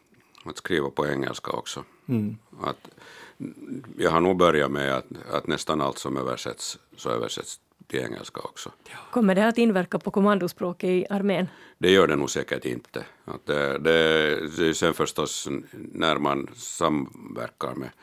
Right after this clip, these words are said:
Speaker 1: med utländska trupper, så de måste ju anpassas, då går det på engelska. Men, men det där, när man tilltalar finska soldater så, så blir det nog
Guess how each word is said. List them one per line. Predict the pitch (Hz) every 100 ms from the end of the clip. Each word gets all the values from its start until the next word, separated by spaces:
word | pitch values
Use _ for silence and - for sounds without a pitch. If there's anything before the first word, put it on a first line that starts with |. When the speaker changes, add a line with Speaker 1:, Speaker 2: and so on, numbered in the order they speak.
| - - -
Speaker 1:
med | 69
utländska | 65 60 67
trupper, | 69 67 - 64
så | 76
de | 76
måste | 71 67 -
ju | 69 67
anpassas, | 64 - - -
då | -
går | 80 73
det | 65
på | -
engelska. | 62 62 62 - - - - - - - - - _ _ -
Men, | 71 67
men | 64 69 67
det | 67
där, | 67 65 64
när | 65 67
man | 67 67 - - - -
tilltalar | 71 62 67 64
finska | 69 - -
soldater | 69 67 62 - -
så, | - - -
så | - -
blir | - 58
det | 60
nog | 60